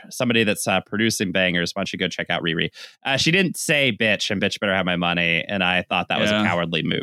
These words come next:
Speaker 1: though.
Speaker 2: Yeah, that sucked. Um, and also, <laughs> also, you know, like, w-, we're saying that it, the performance was kinda mid because,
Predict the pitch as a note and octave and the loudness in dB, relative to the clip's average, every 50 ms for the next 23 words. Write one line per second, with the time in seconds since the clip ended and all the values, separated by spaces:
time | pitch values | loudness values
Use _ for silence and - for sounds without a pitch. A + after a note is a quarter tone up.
0 | - _ - A1 - A2+ - - _ _ _ _ _ _ - G#2+ G#2 G2+ G2+ G2+ | -6 _ -6 -4 -4 -6 -6 -10 _ _ _ _ _ _ -6 -4 -2 0 0 -2
1 | F#2 - G2+ G2 - - F2+ F2+ F#2+ G#2 - - _ _ _ _ _ _ - A2+ | -2 -4 -8 -10 -8 -4 -4 -2 -2 -4 -6 -14 _ _ _ _ _ _ -4 -2
2 | A2+ A2 A2 - A#2 A#2+ A#2+ B2 C#3 C3+ - E3+ D3+ C#3+ C3 A#2+ - - - - | 0 0 2 2 2 2 2 2 0 0 0 0 2 2 2 2 0 -2 -4 -2
3 | - D#3 D3 B2 C3+ - - D3+ C3 - - _ - C#3 - C#3 C#3 C#3 - _ | -2 0 0 2 2 4 4 4 4 2 -4 _ -10 -10 -10 -10 -12 -14 -14 _
4 | _ - A#2 A#2+ D3 E3 - F3 D#3 D3 C#3 B2 G#2 - C3+ B2+ B2+ A#2+ A#2+ A#2 | _ -4 -2 0 0 2 2 2 2 4 4 4 4 6 6 6 6 4 4 4
5 | G2+ - - _ _ _ _ _ _ _ _ _ _ _ _ _ _ _ _ _ | 2 0 -2 _ _ _ _ _ _ _ _ _ _ _ _ _ _ _ _ _
6 | _ _ - C3 A#2 A#2 A#2 G#2+ G#2+ - - - - - - - - - - - | _ _ -8 -2 0 2 2 2 0 -6 -14 -20 -18 -18 -10 -8 -8 -8 -6 -4
7 | - - - D#2+ E2+ B2 C3+ C#3+ C3+ - B2 A#2+ B2+ C3+ C#3 B2+ A2+ G#2+ G#2 G2+ | -2 -2 -2 0 2 2 2 2 2 2 2 2 2 2 2 2 4 4 4 2
8 | G2 - - - - - E2+ F#2+ B1+ - - - - - G#2+ G2 - G2+ G2+ F#2+ | 2 0 -2 -6 -4 -2 0 0 0 -2 -6 -6 -2 0 0 0 2 0 -2 -2
9 | - G#2 G#2 G2+ G2 G2 F#2 - - G#2+ G2+ G2 F#2 F#2 F#2+ F#2 F#2+ F#2 F#2+ F#2 | 0 0 0 0 0 -2 -6 -4 -2 0 2 2 2 2 2 2 2 2 0 -2
10 | F2+ - - G2 F#2 F2+ F2+ F2 F#2+ G2 - | -4 -2 0 0 2 2 2 2 0 -2 -6